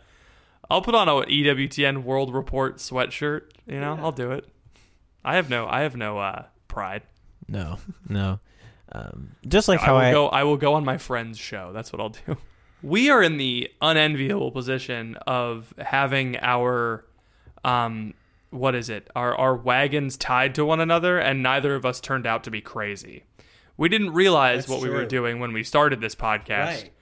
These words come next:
Speaker 2: right.
Speaker 1: But it's providential that we are both incredibly normal. <laughs>
Speaker 2: Kinda crazy that you didn't, like, one of us could have ended up being, like, really trad. Really trad.
Speaker 1: Very easily. Just
Speaker 2: Very
Speaker 1: one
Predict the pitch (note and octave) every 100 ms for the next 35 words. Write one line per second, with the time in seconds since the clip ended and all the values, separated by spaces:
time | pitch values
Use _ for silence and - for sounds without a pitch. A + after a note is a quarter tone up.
0 | _ A2+ C3+ C#3+ C3 B2+ C#3+ - - F3+
1 | F3 D3 C3+ C#3+ - A#2+ A2 A#2 A2+ C3+
2 | C3 A#2+ C3 B2 - B2 - - D3 D3
3 | C3 A#2+ A2+ A2+ G#2 D2+ A#2 - - -
4 | - - _ - A#3+ - G3+ F#3 F3+ C#3+
5 | B2 C#3 D3+ C#3+ C#3+ - C3 C3 C#3+ B3+
6 | C#4 A#3 - F3 C#3+ C#3 C3 C3 A2 B2
7 | B2 A2 G#2 G2+ G#2 G#2 A2+ A#2+ C3+ C3+
8 | C3 B2+ A2+ G2+ - G2+ E2+ C#2 - -
9 | _ _ - _ _ _ _ - _ -
10 | G2 G#2+ A2+ G#2+ F#2+ - F#2+ C#3+ C#3+ B2+
11 | B2 A#2 A2 G#2 C#3 D#3 A#2+